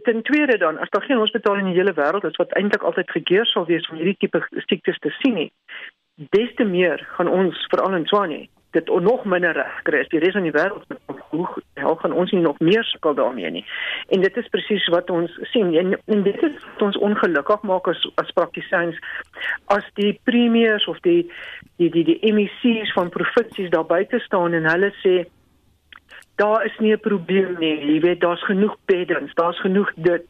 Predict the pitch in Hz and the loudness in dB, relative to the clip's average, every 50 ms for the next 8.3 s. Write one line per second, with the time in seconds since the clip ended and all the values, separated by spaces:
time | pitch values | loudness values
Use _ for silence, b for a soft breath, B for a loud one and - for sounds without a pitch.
0 | _ _ 160 160 160 160 - 156 160 160 170 165 156 165 160 180 196 208 196 - | _ _ -4 -4 -2 0 0 -2 -2 -2 -6 -8 -4 0 2 2 2 2 0 -4
1 | 190 - - - 190 196 196 - 196 180 175 160 - 190 180 - - 156 165 196 | -8 -6 0 0 2 2 2 0 0 -2 -2 0 0 0 0 0 0 2 2 2
2 | 190 - 190 - 151 165 165 170 175 190 190 180 - 190 175 B B B B B | 2 0 -2 -2 0 -2 0 2 2 2 2 2 2 0 0 B B B B B
3 | B B B B B B B _ - - 202 196 180 175 175 185 233 220 - - | B B B B B B B _ 0 0 0 0 0 -2 -2 -2 -2 -4 -6 -10
4 | - - - 214 208 - - - 180 - 175 170 170 160 - 139 139 165 175 175 | -6 0 0 0 0 -2 -6 -6 0 2 4 4 4 2 2 0 0 0 0 0
5 | 175 - 170 - 165 165 180 208 208 208 - - 175 156 156 139 117 123 - - | 0 -2 -4 -2 0 2 2 2 2 0 -2 0 2 2 2 2 0 -4 -8 -14
6 | B B B B B B B B _ - - 330 359 392 370 - 302 339 359 349 | B B B B B B B B _ 0 0 2 2 2 0 2 2 0 0 2
7 | - 381 381 392 370 311 262 254 285 302 - 330 302 - - 320 320 311 294 294 | 0 0 2 2 2 0 0 2 0 0 0 -2 -2 0 0 0 2 2 2 0
8 | 277 277 277 311 311 294 | -2 -2 2 2 2 2